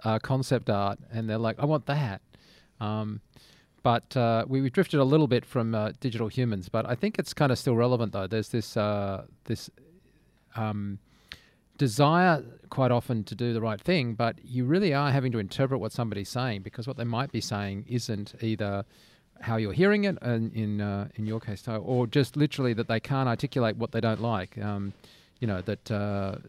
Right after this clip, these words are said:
they pointing at, in, in sort of the wrong direction, as it were, and saying, "This is the thing over here, this is it, this is the," th-, and you're like, "Really?" 'Cause that's, that's live action. <laughs> That's the thing we haven't touched. Um, well, that's all wrong, and then you kinda work out that there's something else that's, uh, that's throwing that out.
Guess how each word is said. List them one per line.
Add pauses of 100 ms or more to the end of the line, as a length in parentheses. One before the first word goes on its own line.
(140)
they
pointing
at,
in,
in
sort
of
the
wrong
direction,
as
it
were, (380)
and
saying,
"This
is
the
thing
over
here,
this
is
it,
this
is
the,"
th-,
and
you're
like,
"Really?"
'Cause
that's, (100)
that's
live
action. (160)
<laughs> (520)
That's
the
thing
we
haven't
touched. (540)
Um,
well,
that's
all
wrong,
and
then
you
kinda
work
out
that
there's
something
else
that's,
uh,
that's
throwing
that
out.